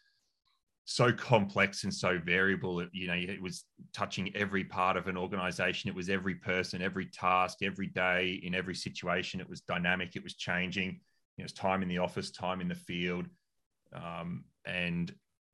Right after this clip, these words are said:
it, it just was, ama-, it just seemed amazingly interesting to me. So that's, um, and then I'd done a, uh, I went on, did a master's in, in health science, and then I did an M B A, and then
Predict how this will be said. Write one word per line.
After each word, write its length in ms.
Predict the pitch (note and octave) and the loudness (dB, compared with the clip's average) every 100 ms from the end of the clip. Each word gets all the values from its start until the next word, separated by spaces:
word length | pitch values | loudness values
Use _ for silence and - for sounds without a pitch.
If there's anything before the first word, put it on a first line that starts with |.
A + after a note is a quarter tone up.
| _ | _
it, 200 | G2 G2 - - - - | -2 -2 -4 -20 -20 -18
it 160 | - | -12
just 240 | - G2+ - | -8 -6 -6
was, 220 | - - _ _ _ _ _ _ G2 | -8 -10 _ _ _ _ _ _ -6
ama-, 280 | F2+ G#2 - | 0 0 -2
it 140 | - - | -12 -2
just 200 | C3 D3 | 2 6
seemed 140 | A#2 | 6
amazingly 520 | G#2 A2 A2+ A2+ G2 | 8 8 8 6 4
interesting 380 | G2 - - G2 | 4 2 0 0
to 120 | - | 0
me. 260 | F2 - - _ _ _ _ | -2 -2 -8 _ _ _ _
So 380 | - F#2 F2 F2+ F2 _ - | -6 -2 0 -2 -4 _ -8
that's, 320 | F#2 - - | -8 -6 -8
um, 380 | F2+ E2+ E2 - _ _ _ _ _ - | -4 -4 -6 -10 _ _ _ _ _ 0
and 120 | F#2+ | 4
then 300 | F#2+ F#2 F2+ - _ _ _ _ _ _ - | 4 4 0 -8 _ _ _ _ _ _ 2
I'd 160 | F#2 E2+ | 4 6
done 180 | G2 | 6
a, 220 | F#2+ F2 - _ _ _ _ _ | 6 4 0 _ _ _ _ _
uh, 520 | - D2 F2 E2+ D#2+ E2 - | -8 -6 -6 -6 -6 -8 -4
I 60 | F#2+ | 2
went 160 | F#2 F#2+ | 4 4
on, 100 | F2+ | 4
did 100 | F2 | 0
a 40 | |
master's 760 | E2 E2+ F2+ - F#2 F2 F2 - | 2 4 4 2 -2 -2 -4 -6
in, 460 | F#2+ F2 F2 E2+ F2 _ _ F#2 | -2 0 0 -2 -6 _ _ -8
in 480 | F2+ F2 E2+ E2+ E2 | -4 -2 -2 -6 -8
health 260 | - F#2 F2 | -4 -2 -2
science, 600 | - F2 F2 F2 - - | -2 0 0 0 -2 -8
and 120 | F2+ | -4
then 100 | F2 | 0
I 60 | F2 | 0
did 140 | E2+ | 0
an 80 | F2 | 0
M 120 | F2 | 0
B 140 | E2 E2+ | 0 2
A, 300 | E2+ E2+ E2 | 2 2 0
and 120 | E2 | -2
then 340 | E2 E2 E2 | -2 -2 -4